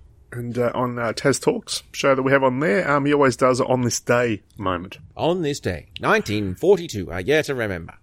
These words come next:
Speaker 1: Yeah, a bit like that, except
Speaker 2: Yeah.
Speaker 1: without the twang.
Speaker 2: Ah, <laughs>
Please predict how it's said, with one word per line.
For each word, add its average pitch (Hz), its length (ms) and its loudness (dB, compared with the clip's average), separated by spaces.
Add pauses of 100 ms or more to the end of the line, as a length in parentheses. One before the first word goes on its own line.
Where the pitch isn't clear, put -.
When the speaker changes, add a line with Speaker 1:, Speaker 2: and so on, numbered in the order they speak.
(160)
Speaker 1:
Yeah, 208 140 2
a 180 60 2
bit 202 120 6
like 117 160 6
that, 127 220 2
except - 260 -4
Speaker 2:
Yeah. - 60 -8
Speaker 1:
without 160 240 2
the 156 80 0
twang. 135 380 0 (300)
Speaker 2:
Ah, 160 280 0 (100)
<laughs> - 520 0